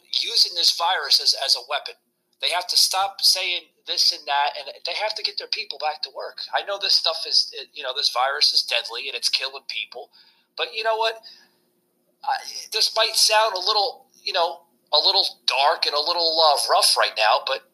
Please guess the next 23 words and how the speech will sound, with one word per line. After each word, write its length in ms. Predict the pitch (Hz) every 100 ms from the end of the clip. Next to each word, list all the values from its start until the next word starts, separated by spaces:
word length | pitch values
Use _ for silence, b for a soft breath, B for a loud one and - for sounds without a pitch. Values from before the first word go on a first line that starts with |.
| _
you 120 | - 151
know, 120 | 151
there's 260 | 180 208 -
more 160 | 214 214
people 300 | - 226 175
that 240 | 165 151 170
die 500 | 180 143 107 - _ _ _ _ _ -
from 160 | - 123
everyday, 640 | 143 180 190 180 185 170
uh, 380 | 165 165 156 151 -
diseases 520 | 151 147 147 - -
such 260 | 127 -
as 140 | - -
cancer, 640 | - 160 165 - 160 156
heart 260 | 127 143 147
failure, 800 | - 151 156 147 147 147 143 - b b b -
aids. 480 | 139 156 156 156 -
I 80 | 135
mean, 140 | 139 139
the 80 | 160
list 260 | 208 -
goes 260 | 143 135 -
on. 240 | 156 120